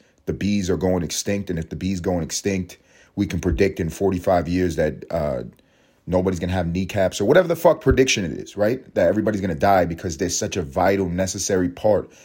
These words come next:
in pollination, et cetera, et cetera, et cetera. You understand? Right? You look at ecosystems. I can't understand how we're contributing to this planet.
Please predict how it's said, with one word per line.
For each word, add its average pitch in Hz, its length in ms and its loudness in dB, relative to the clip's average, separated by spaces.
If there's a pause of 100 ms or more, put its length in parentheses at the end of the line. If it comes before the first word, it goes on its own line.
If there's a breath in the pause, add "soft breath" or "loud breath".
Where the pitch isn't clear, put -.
(120)
in 82 200 -6
pollination, 87 840 0
et - 80 -8
cetera, 113 300 4
et - 80 -4
cetera, 95 200 2
et 85 60 -10
cetera. 80 260 0
You 98 140 0
understand? 90 420 -6 (1300)
Right? 92 300 2 (180)
You 98 100 -6
look 135 220 2
at - 160 0
ecosystems. - 840 -2 (300 soft breath)
I 127 140 6
can't 175 380 0
understand 131 840 0 (180)
how 117 200 2
we're 113 240 4
contributing 135 760 -2
to - 100 -8
this 87 140 -2
planet. - 380 -10